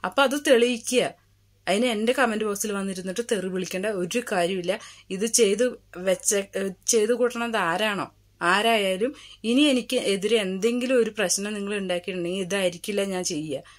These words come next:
ഇത് ഞാൻ നിങ്ങളുടെ അടുത്ത് ഒരു പ്രാവശ്യം പറഞ്ഞു, ഇത് രണ്ടാമത്തെ പ്രാവശ്യമാണ് ഞാൻ നിങ്ങളുടെ അടുത്ത് പറയണത്. എനിക്ക് നിങ്ങളെ പേടിക്കേണ്ട ഒരു കാര്യമില്ല. കുറേ നാളുകളായി, കുറേ നാളുകളായി ഇങ്ങനെ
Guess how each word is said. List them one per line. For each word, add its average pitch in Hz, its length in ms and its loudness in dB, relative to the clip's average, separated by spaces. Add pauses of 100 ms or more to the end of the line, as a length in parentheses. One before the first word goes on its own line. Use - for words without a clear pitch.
(500)
ഇത് 202 160 -6
ഞാൻ 226 180 0
നിങ്ങളുടെ 226 220 0
അടുത്ത് 233 500 0
ഒരു 190 200 0
പ്രാവശ്യം 220 360 0
പറഞ്ഞു, 254 260 0
ഇത് 240 160 2
രണ്ടാമത്തെ 208 520 0
പ്രാവശ്യമാണ് 240 460 0
ഞാൻ 220 220 -4
നിങ്ങളുടെ 202 200 -6
അടുത്ത് 190 180 -6
പറയണത്. 180 300 -4
എനിക്ക് 185 200 -4
നിങ്ങളെ 220 180 -2
പേടിക്കേണ്ട 208 400 -4
ഒരു 208 340 0
കാര്യമില്ല. 180 460 -2 (2500)
കുറേ 226 380 2
നാളുകളായി, 226 560 0
കുറേ 196 520 0
നാളുകളായി 190 600 -2
ഇങ്ങനെ 190 360 -6